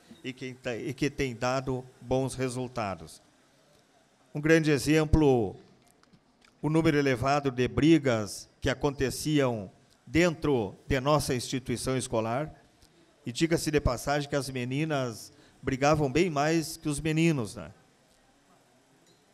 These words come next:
E assim a gente tem, tem alguns dados, né, de brigas que ocorria nas dependências da nossa escola. No ano de dois mil e dezesseis, doze brigas.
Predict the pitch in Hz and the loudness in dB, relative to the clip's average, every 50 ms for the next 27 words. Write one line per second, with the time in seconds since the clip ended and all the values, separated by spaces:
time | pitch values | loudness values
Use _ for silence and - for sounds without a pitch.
0 | _ _ _ _ _ _ _ 139 139 123 - 123 165 165 151 165 160 147 160 165 | _ _ _ _ _ _ _ 0 0 0 2 2 2 4 4 4 2 2 2 2
1 | 165 170 165 143 127 127 - 156 160 156 156 156 165 160 135 120 123 139 156 170 | 2 2 0 -2 -4 -4 -2 0 2 2 2 2 2 2 2 2 2 2 2 2
2 | 170 147 131 117 98 101 107 101 92 87 - - _ _ _ _ _ _ _ _ | 2 2 0 0 0 -2 -4 -4 -4 -6 -10 -14 _ _ _ _ _ _ _ _
3 | _ _ - 131 139 113 123 143 165 170 165 151 - - - 147 143 143 - 139 | _ _ -2 0 2 4 6 6 6 6 4 2 0 2 2 2 2 2 2 2
4 | 117 113 110 131 147 151 143 139 131 123 120 123 131 131 120 131 131 135 135 120 | 2 2 2 4 4 4 4 4 2 0 -2 -2 -4 -2 -2 -2 -2 -2 -2 0
5 | 120 131 135 131 - 123 123 123 123 131 135 127 131 135 120 - - 131 123 117 | 2 2 0 0 -2 -4 -4 -2 -2 -2 -2 -2 -2 -4 -6 -4 -2 0 0 0
6 | 104 92 90 - - _ _ _ _ _ _ _ 151 156 160 160 156 143 143 143 | -2 -4 -6 -10 -14 _ _ _ _ _ _ _ 2 4 4 4 4 4 4 6
7 | 147 151 143 120 131 147 143 135 127 127 120 131 127 117 - - - 147 151 147 | 6 6 4 4 2 -2 -2 -4 -4 -4 -2 -2 -2 -2 -2 -2 0 2 2 2
8 | 135 123 107 - - 107 104 139 160 175 160 131 123 117 120 131 151 165 170 180 | 2 0 -2 -6 -10 -2 2 4 6 6 4 2 0 -2 0 2 4 4 4 2
9 | 185 185 180 - - | -2 -4 -6 -10 -14